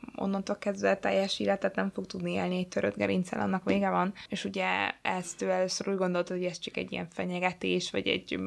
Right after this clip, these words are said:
egy ilyen anekdóta, ami történik, és ez igazából tényleg, tényleg megtörtént. Nem, ö, feltétlen volt szándékos a,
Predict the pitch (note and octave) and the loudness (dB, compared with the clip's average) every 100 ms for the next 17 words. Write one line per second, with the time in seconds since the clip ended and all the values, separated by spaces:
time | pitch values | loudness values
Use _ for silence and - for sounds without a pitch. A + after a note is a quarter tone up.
0 | - - - - - F#3 F3+ - - - | -2 -2 -4 -4 -4 -2 -4 -8 -12 -2
1 | F#3+ F3 F#3 E3+ E3+ F3 - - F#2 F#3+ | 0 0 -2 -2 -2 -2 0 0 0 -2
2 | - - F#3+ - G#3 G3 F#3 F#3+ - F3+ | -2 -2 -2 -2 -4 -4 -6 -8 -8 -8
3 | G#3 - F#2 - - - - - - B1+ | -6 -4 -2 -2 -2 -4 -4 -6 -6 -8
4 | - _ - - - - - E3+ E3 E3 | -12 _ -20 -20 -20 -8 -2 0 0 -2
5 | - G#3 - A3+ A3 G#3 F#3+ F#3 F3 F3 | -2 -4 0 0 2 0 2 0 0 -2
6 | - F3+ F3 F#3 F3+ - - - F#3+ - | -2 -2 0 -2 -2 -2 0 0 0 -2
7 | F#3+ F#3+ A2+ A2+ - A#3 A3+ - - - | -2 0 0 -2 0 0 0 -4 -8 -10
8 | - - | -14 -4